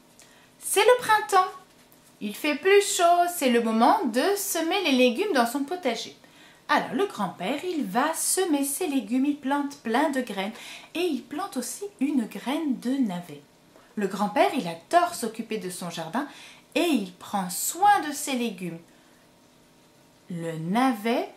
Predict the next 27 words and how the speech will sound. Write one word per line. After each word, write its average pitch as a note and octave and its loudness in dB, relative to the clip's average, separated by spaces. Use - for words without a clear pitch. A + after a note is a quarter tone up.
grossit, D4+ -2
grossit, C4+ -2
grossit, C4 -6
grossit. A3 -8
Le F3+ -4
grand-père G#3 4
est F#3 -4
très A#4+ 2
content. C4 4
Quand A4+ 8
le B3+ 8
navet G#3+ 4
est G3 0
vraiment G#3+ 4
très - -6
grand, C4 0
le A3 0
grand-père B3 2
se - -4
demande F#4 4
comment F4+ 4
il E4 2
va B3+ 4
faire F4+ 4
pour C4 0
le E4 0
cueillir. B3+ -6